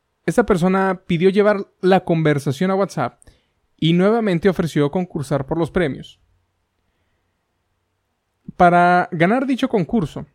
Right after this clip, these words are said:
le pidió a la falsa cuenta de la niña que cumpliera diez retos, de entre los cuales se encontraban cinco preguntas y cinco desafíos que incluían enviar videos íntimos.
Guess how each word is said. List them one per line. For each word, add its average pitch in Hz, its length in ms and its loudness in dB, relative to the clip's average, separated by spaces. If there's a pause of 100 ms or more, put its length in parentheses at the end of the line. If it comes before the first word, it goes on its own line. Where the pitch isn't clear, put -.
(760)
le 165 180 0
pidió 208 580 0
a 180 80 2
la 165 100 4
falsa 208 340 0
cuenta 156 600 -2 (160)
de 143 300 0
la 151 120 0
niña 147 400 -2 (100)
que 143 120 -4
cumpliera 170 640 -2
diez 147 340 -2
retos, 165 460 -8 (480)
de 135 100 0
entre 139 180 2
los 139 140 0
cuales 185 300 0
se 185 60 -2
encontraban 156 520 0
cinco 175 300 -2
preguntas 147 580 -4 (320)
y 139 120 -6
cinco 220 340 0
desafíos 175 580 -4 (480)
que 165 80 -2
incluían 185 560 0
enviar 147 500 0
videos 135 720 -4 (200)
íntimos. - 680 0